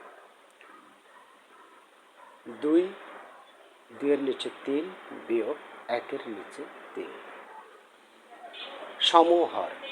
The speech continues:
দুটোই হর সমান, তাহলে এর সাধারণ হর হচ্ছে তিন, তাই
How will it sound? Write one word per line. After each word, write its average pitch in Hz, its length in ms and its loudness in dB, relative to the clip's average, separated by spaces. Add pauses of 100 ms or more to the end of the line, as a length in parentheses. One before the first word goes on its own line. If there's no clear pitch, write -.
(140)
দুটোই 156 360 4
হর 139 160 6 (120)
সমান, 135 280 -2 (540)
তাহলে 143 260 4 (220)
এর 143 80 0 (120)
সাধারণ 156 540 0
হর 131 240 0
হচ্ছে 131 240 -6 (140)
তিন, 135 180 2 (420)
তাই 120 140 -2